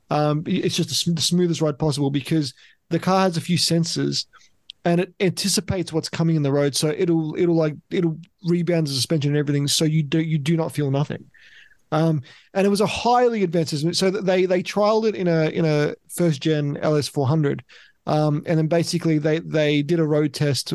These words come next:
and, like, a video of a normal L S four hundred and this one with the Bose suspension, and the f-, L S four hundred's going all over the shop, and the Bose suspension just, just, just soaking up everything, and not, not, you couldn't even tell.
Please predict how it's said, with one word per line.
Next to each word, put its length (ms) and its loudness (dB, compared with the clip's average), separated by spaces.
and, 200 0
like, 140 0
a 200 0
video 480 0
of 160 0
a 40 2
normal 300 4
L 80 4
S 80 -2
four 180 -2
hundred 320 0
and 200 0
this 180 0
one 140 0
with 120 -2
the 80 -6
Bose 240 0
suspension, 540 -2
and 100 0
the 40 2
f-, 200 -12
L 140 2
S 80 0
four 100 2
hundred's 280 0
going 220 0
all 100 2
over 140 0
the 80 2
shop, 200 -2
and 120 2
the 40 -2
Bose 240 2
suspension 280 -2
just, 260 -2
just, 240 -2
just 200 0
soaking 240 2
up 100 -4
everything, 320 0
and 120 2
not, 200 0
not, 380 2
you 80 0
couldn't 240 -2
even 200 0
tell. 460 -2